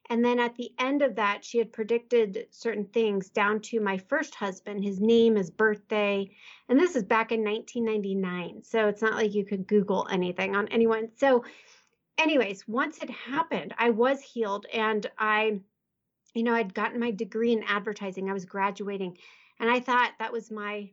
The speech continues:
purpose. But sure enough, the universe had a bigger plan, and that plan was, as my grandmother, my angel said, "Go share this gift. Use your gift of mediumship to help other people find that same healing and comfort that you found."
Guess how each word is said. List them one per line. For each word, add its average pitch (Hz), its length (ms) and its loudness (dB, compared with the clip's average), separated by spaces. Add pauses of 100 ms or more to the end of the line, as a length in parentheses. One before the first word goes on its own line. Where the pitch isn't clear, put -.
(120)
purpose. - 560 -14
But 226 180 -6 (500)
sure 254 220 -4
enough, 269 260 0
the 226 80 -8
universe 233 380 0
had 233 180 -2
a 202 60 0
bigger 240 380 4
plan, 214 500 -8
and 220 160 0
that 220 160 0
plan 240 400 -2
was, 202 320 -4 (460)
as 202 120 -2
my 226 260 2 (180)
grandmother, 233 500 2
my 214 120 -2
angel 220 340 -2
said, 208 320 -6
"Go 233 240 4
share 240 400 0
this 208 300 -4
gift. - 440 -4
Use 247 400 2
your 254 160 4
gift 240 300 0
of 220 80 0
mediumship 226 560 0
to 196 80 -4
help 240 320 0
other 226 200 2
people 214 420 -2
find 208 400 0
that 196 240 -4
same 202 280 -2
healing 208 640 -2
and 214 160 0
comfort 220 380 0
that 220 120 -6
you 208 120 0
found." - 380 -6